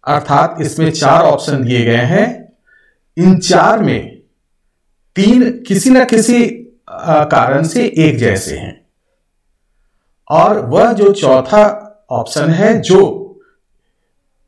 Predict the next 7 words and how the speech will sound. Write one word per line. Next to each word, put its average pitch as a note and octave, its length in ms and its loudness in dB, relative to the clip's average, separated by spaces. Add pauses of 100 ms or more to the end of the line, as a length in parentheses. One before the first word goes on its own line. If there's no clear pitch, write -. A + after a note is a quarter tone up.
(140)
इन G3 200 2
तीनों G3 400 4
से F#3+ 180 0
मेल F#3 260 4
नहीं F3+ 240 0
खाता A#2 440 -2
है F3+ 440 -2